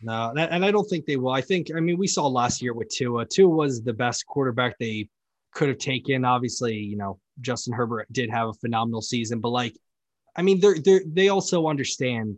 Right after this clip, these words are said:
they're not, like, idiots. Like, I don't think people out there think, like, Chris Grier is gonna take some guy who's ranked, like, fiftieth at six. Like, no, they're not, they're not idiots. When they had the chance to take Tunsil, when he did in twenty sixteen, and when they had to ch-, the chance to take Minkah,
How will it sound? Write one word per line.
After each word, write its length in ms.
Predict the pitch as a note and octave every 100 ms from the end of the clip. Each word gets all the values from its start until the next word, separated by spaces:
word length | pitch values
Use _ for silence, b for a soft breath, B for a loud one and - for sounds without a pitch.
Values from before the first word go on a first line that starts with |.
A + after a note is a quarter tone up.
| B2+
they're 100 | C3+
not, 160 | D3
like, 160 | A#2+ G#2+
idiots. 320 | - G2+ F#2 A#2+
Like, 80 |
I 80 | A#2
don't 200 | C#3 C#3 -
think 380 | C3+ B2+ A2+ - _ _ _ _ _
people 300 | - D3 C#3
out 160 | C#3 C3
there 120 | C3+
think, 260 | B2 C3 B2
like, 120 | A2
Chris 240 | - C3
Grier 200 | - B2+
is 100 | B2
gonna 180 | - A#2
take 260 | G#2+ C3 G#2+
some 240 | - B2
guy 280 | A#2 A#2+ A#2
who's 200 | A2 G#2+
ranked, 240 | A#2 A2
like, 240 | A2+ G2 G2 _ _ _ -
fiftieth 540 | C#3 C3 B2 A#2 A2
at 180 | A2+ G2
six. 440 | - - G#2+ -
Like, 160 | B2 B2
no, 180 | F3+ C3
they're 100 | C#3
not, 260 | F#3+ E3 - _ _ _ _
they're 100 | -
not 180 | G3+ F#3
idiots. 400 | D#3 C3+ G2 -
When 200 | C#3 C3
they 160 | C#3+ F3
had 200 | F#3+ E3+
the 60 |
chance 380 | D3 - D3 C#3+
to 100 | -
take 240 | - B2+ B2+
Tunsil, 460 | B2 A2+ - G#2+
when 160 | A#2 A#2
he 160 | C3+
did 180 | B2 B2+
in 140 | B2 A#2
twenty 260 | - A#2
sixteen, 640 | A2+ A#2+ - - G#2+ G#2+ - _ _ B2
and 100 | C3
when 80 |
they 120 | D3+ D#3
had 180 | D3+
to 80 | D3
ch-, 320 | C#3 D3 C#3 C#3
the 120 | B2+
chance 340 | - C3 B2
to 80 | -
take 240 | A2+ B2 A2+
Minkah, 440 | G#2 G#2+ G#2 G#2